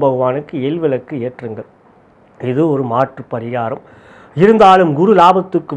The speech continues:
வருவதும் அவருடைய ஐந்தாம் பார்வையாக மூன்றாம் இடத்தை பார்ப்பதனால் முயற்சியில் இப்பொழுது தைரியம் ஏற்படும். இதுவரை ஒரு பதற்றம் இருந்து வந்தது. எந்த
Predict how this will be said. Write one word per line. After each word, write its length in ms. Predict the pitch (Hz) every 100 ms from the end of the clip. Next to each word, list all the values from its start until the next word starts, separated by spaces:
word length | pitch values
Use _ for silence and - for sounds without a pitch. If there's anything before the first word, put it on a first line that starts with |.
| 139
வருவதும் 440 | 135 120 120 139 156 123
அவருடைய 380 | 143 151 143 151 143 151
ஐந்தாம் 380 | 208 208 196 185
பார்வையாக 680 | 151 139 135 131 127 123 165 135
மூன்றாம் 400 | 170 190 175 151
இடத்தை 240 | 139 - 135
பார்ப்பதனால் 640 | 131 127 - 127 123 143 151 147 135
முயற்சியில் 580 | 170 202 - 160 151 165
இப்பொழுது 340 | 135 - 135 139 120
தைரியம் 440 | 139 196 190 170 131
ஏற்படும். 340 | 123 - 117 -
இதுவரை 320 | 143 196 131 165 - _ _ - 196
ஒரு 120 | 170 - -
பதற்றம் 540 | 196 262 262 233 196 160
இருந்து 200 | 147 139
வந்தது. 320 | 127 120 123 143 _ _ _ _ 156
எந்த 180 | 196 226